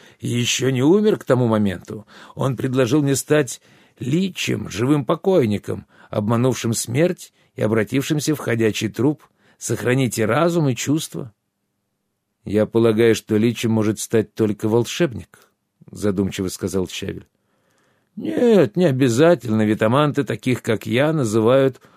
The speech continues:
полуличами. Магией мы не владеем, как и при жизни, но остаёмся не мёртвыми». «И что в тебе изменилось после преображения?» спросил Щавель.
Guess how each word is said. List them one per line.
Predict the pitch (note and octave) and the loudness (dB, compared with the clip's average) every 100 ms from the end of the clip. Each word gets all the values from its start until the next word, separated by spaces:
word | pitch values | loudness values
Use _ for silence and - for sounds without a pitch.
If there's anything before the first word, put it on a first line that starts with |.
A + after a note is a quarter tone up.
| _ _ | _ _
полуличами. | - G3+ F3+ C3 G#2 - - F2+ F#2 - _ _ - | 2 4 6 6 2 0 -6 -8 -10 -12 _ _ -6
Магией | A2 C3 D#3 D#3+ D#3 | 0 2 2 0 0
мы | D3 C#3+ | 0 0
не | |
владеем, | C#3+ D#3 D#3+ G3 F#3+ C3+ G#2 | 2 2 4 4 4 2 -2
как | - G#2 | -6 -6
и | G2+ | -4
при | G2+ B2 | -2 -2
жизни, | C3 E3+ G#2+ F2+ E2 - _ _ | 2 2 0 -2 -6 -10 _ _
но | G#2+ A#2+ | 0 0
остаёмся | A2 A2+ B2+ E3+ F3+ D#3+ | 0 -2 0 2 0 0
не | D#3+ G#2+ D3 | 0 0 0
мёртвыми». | E3 A2 A2 F#2 G#2+ G#2 G2 G2 _ _ _ _ _ _ _ _ _ _ _ _ _ _ _ _ | 0 0 0 0 -2 0 0 -4 _ _ _ _ _ _ _ _ _ _ _ _ _ _ _ _
«И | - | -4
что | G#2 - A#2 | -2 0 -2
в | |
тебе | - A2 G#2+ | 0 0 2
изменилось | F2+ G#2 G2+ G2+ G2 | 2 2 2 2 -2
после | - G2+ G#2 | -4 -4 -4
преображения?» | F#2+ G2 F2+ F#2 E2 F2 F2 | -2 -2 -2 -4 -4 -8 -8
спросил | F2+ - G#2 - A#2 | -8 -6 -6 -4 -6
Щавель. | G#2 - - - A#2 | -6 -4 -4 -4 -8